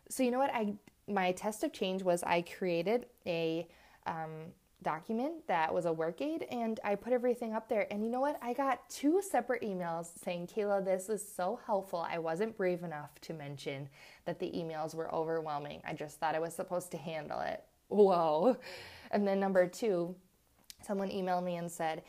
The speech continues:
"Kayla, I didn't even realize how much work we had already done over the last four weeks. This is amazing. Thank you so much. It makes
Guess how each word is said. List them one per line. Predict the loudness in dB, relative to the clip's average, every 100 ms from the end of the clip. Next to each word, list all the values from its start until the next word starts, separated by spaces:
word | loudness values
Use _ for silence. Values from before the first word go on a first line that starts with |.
| -18 -4
"Kayla, | 4 6 8 6
I | 4 2 4 2 4
didn't | 2 2
even | 0 0
realize | 0 2 2 0
how | -6
much | -6 -6 -6
work | -2 -2 -2 -2
we | -2
had | -2 -6 -2
already | 0 0 0 0 0 0
done | 0 -4
over | -6
the | -4 -4
last | -4 -6 -6 -8 -12
four | -20 -6 -2 0
weeks. | 0 0 -2 -6 -10 -10 -20 -20 -18
This | 0 0 4
is | 4 4 2 -2
amazing. | -2 0 -4 -6 -6 -8 -12 -8
Thank | -8
you | -6
so | -8 -4 -4 -4
much. | -4 -4 -4 -6 -8 -10 -6
It | -8 -6
makes | -8 -8 -8 -10